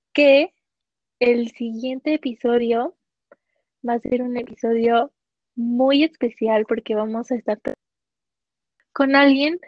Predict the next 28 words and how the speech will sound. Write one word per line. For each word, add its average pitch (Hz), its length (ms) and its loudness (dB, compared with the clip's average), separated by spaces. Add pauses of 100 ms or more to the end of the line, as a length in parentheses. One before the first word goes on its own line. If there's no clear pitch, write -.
(460)
que 254 420 4
nos 233 240 -6
va 233 60 2
a 233 40 0
hacer 254 180 0
el 247 120 4
honor 254 480 -4 (600)
de 233 480 2
estar 233 360 -2
aquí 247 280 -6
con 262 180 -4
nosotros 240 420 -8
para 220 240 -2
grabar. 214 440 0 (840)
Y 254 80 0
vamos 262 240 0
a 302 60 0
hablar 254 200 2
de 262 100 -4
un 254 120 -8
tema 254 260 -2
muy 262 380 -6
interesante, 233 800 -4
entonces, 233 800 -2
pues 226 160 -6
sí, 247 240 -18
no, 262 200 -8
por 269 220 -2